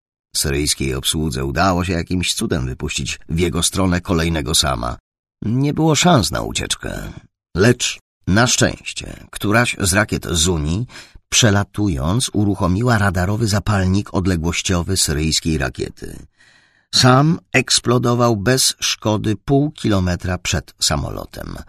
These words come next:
Motti zaśmiał się dziko pod maską tlenową,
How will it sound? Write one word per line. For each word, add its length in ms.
Motti 400
zaśmiał 480
się 240
dziko 400
pod 220
maską 400
tlenową, 640